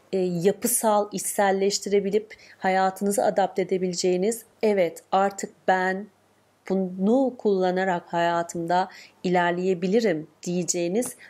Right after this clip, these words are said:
bir formül ve içselleştiren bir uygulama. Yani bilginin böyle havada kalmaması,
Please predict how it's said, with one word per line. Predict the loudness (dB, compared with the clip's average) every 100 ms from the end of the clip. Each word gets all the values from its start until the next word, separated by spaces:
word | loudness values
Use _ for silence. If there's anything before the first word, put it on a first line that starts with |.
| _
bir | 0
formül | 2 2 4 4 0 0 -10 _ _ _ -4
ve | 2 2 0 -8 _ _ _ _ _ -6
içselleştiren | -2 0 2 4 2 2 2 4 4
bir |
uygulama. | 2 0 -2 -2 -2 -6 -14 _ _ _ _
Yani | 0 2 2 2
bilginin | 2 4 4 6
böyle | 4 4
havada | 4 4 4
kalmaması, | 0 0 2 2 0 0 -2